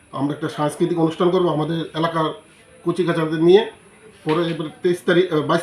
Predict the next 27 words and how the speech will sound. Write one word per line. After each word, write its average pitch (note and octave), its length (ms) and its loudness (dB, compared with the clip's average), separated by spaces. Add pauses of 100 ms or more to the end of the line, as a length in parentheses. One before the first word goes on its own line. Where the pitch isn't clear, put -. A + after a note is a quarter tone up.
তারিখ E3+ 220 2 (420)
আমরা C#3+ 220 0
অন্নকূটের E3+ 480 4
ব্যবস্থা D#3+ 320 0
করছি। F3 320 -2 (480)
এই C#3+ 80 -6
অন্নকূট F3 440 2 (460)
মাধ্যমে D#3 400 2
আমরা D#3+ 360 2 (120)
এখানে E3 220 0
বসে E3+ 340 0 (120)
সক-, D3 320 -6
সকলকে E3+ 340 0
আমরা D3+ 160 0
মহাপ্রসাদ D3+ 400 -2
বিতরণ E3 300 -2
করি। F3 280 -2 (500)
তারপর D3+ 280 -6
একটা D3+ 180 -6
সাংস্কৃতিক D#3+ 440 -2
অনুষ্ঠান E3 360 0 (720)
করব E3 320 -4 (220)
রাতে। D3 280 -2 (460)
এবং E3 260 0
তেইশ G3+ 220 2
তারিখ D#3 200 2 (380)
আমরা D3+ 380 0